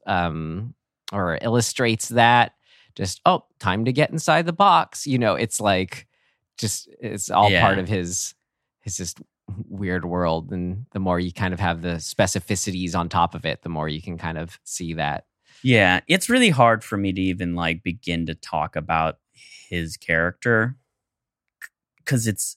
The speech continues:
Speaker 2: it's impossible for me to even articulate, like,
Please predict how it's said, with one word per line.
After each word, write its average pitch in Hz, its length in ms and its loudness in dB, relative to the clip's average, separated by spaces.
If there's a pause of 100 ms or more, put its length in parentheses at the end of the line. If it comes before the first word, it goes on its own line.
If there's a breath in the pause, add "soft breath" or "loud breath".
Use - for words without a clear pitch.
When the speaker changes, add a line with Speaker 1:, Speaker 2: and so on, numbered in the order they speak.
(1400)
Speaker 2:
it's - 480 -2 (560)
impossible 143 840 4
for 139 180 -2
me 104 260 0
to 110 180 -4
even 101 200 -2
articulate, 87 880 -4
like, 85 240 -2